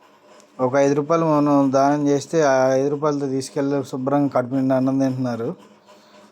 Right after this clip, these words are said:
ఆ, పై-, బయట వాళ్ళు కానీ బయట పని మీద వచ్చిన వాళ్ళు కూడా ఇక్కడ అన్నా క్యాంటీన్, ఇక్కడ మాత్రం అన్నా క్యాంటీన్లో బయట పని, పని మీద వచ్చిన వాళ్ళందరికీ ఇక్కడ ఫుడ్ అవైలబుల్ ఉంది. కాకపోతే ఒక టైమింగ్ ఉంటుంది, ఒకటి, ఒకటిన్నర లోపే తినేయాలి.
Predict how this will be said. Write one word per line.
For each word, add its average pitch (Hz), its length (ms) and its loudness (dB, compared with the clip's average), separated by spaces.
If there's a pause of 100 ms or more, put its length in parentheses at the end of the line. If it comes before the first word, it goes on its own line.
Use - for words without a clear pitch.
(380)
ఆ, 123 380 0 (100)
పై-, 131 220 2
బయట 131 300 2
వాళ్ళు 135 160 2
కానీ 131 220 2
బయట 131 320 0
పని 135 260 0
మీద 143 220 2
వచ్చిన 139 240 -4
వాళ్ళు 139 180 2
కూడా 147 240 2
ఇక్కడ 139 240 0
అన్నా 151 280 2
క్యాంటీన్, 170 320 -2
ఇక్కడ 160 220 -2
మాత్రం 160 400 0
అన్నా 165 300 2
క్యాంటీన్లో 160 580 -2 (480)
బయట 151 180 2
పని, 160 560 -2
పని 151 200 -2
మీద 160 180 0
వచ్చిన 156 280 -2
వాళ్ళందరికీ 147 580 0
ఇక్కడ 143 200 0 (1160)
ఫుడ్ 143 180 0
అవైలబుల్ 147 460 2
ఉంది. 131 240 0
కాకపోతే 139 360 0
ఒక 160 100 0
టైమింగ్ 156 460 0
ఉంటుంది, 147 400 -2 (840)
ఒకటి, 135 240 0
ఒకటిన్నర 143 360 2
లోపే 139 300 0
తినేయాలి. 135 600 0